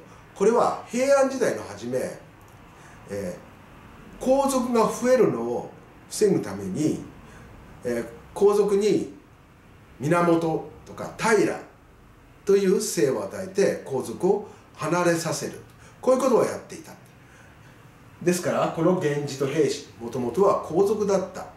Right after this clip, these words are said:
ということですね。えー、武士団は地方で起きた反乱を武力で解決していきます。ね。いろいろ活躍するんですね。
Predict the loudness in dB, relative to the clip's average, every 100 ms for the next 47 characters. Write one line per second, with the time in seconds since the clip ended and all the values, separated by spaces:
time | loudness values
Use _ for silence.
0 | -20 -20 -12 -6 0 0 0 -6 -6 -4
1 | -4 -4 -10 -20 -20 -20 -20 -20 -20 -20
2 | -20 -20 -20 -20 -18 0 2 4 4 2
3 | 2 2 2 0 -2 -10 -8 -2 4 4
4 | 2 -6 -12 -8 -6 -4 -2 -2 -2 -2
5 | 2 4 4 2 -2 -4 -6 -8 -10 -14
6 | -16 -16 -18 -18 -20 -20 -20 -20 _ -14
7 | -12 -12 -14 -20 -20 -20 -10 -4 0 0
8 | -2 -2 -4 -4 -6 -6 -8 -4 -2 -2